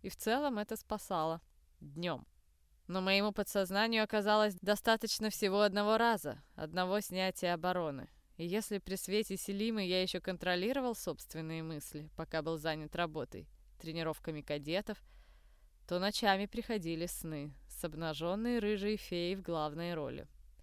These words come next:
И от них не было никакого спасения. Теперь же, когда Карина легко перекидывалась сама, полётами она занималась со своей группой.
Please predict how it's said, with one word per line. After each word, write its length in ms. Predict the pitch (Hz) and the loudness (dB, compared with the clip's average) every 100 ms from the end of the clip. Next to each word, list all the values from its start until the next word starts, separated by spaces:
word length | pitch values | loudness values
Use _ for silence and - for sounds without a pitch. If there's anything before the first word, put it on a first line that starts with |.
| - - - - - | -20 -20 -20 -20 -10
И 80 | - | 0
от 140 | 226 247 | 2 4
них 200 | 262 - | 0 2
не 160 | 220 | 2
было 180 | 214 226 | 4 2
никакого 500 | 214 202 202 202 196 | 2 -2 -2 0 0
спасения. 680 | 196 - 285 - 214 156 139 151 - | 0 -2 -2 0 -2 -2 -6 -10 -14
Теперь 340 | 190 220 220 | 0 6 6
же, 160 | 190 185 | 6 -2
когда 300 | 175 170 190 | -2 0 2
Карина 380 | 196 196 208 196 | 2 2 2 0
легко 320 | 190 - 196 | 0 -2 -2
перекидывалась 720 | 185 180 - 190 180 185 175 | -2 -4 -4 -2 0 0 0
сама, 440 | - 180 180 220 - - - | 0 0 2 -2 -4 -4 4
полётами 440 | 185 233 247 208 | 4 4 2 2
она 280 | 196 190 202 | 2 2 0
занималась 540 | 196 190 190 202 202 | 0 0 0 2 0
со 120 | - | -4
своей 300 | 180 180 180 | -4 0 0
группой. 500 | 170 170 151 - 143 | -2 -6 -6 -6 -10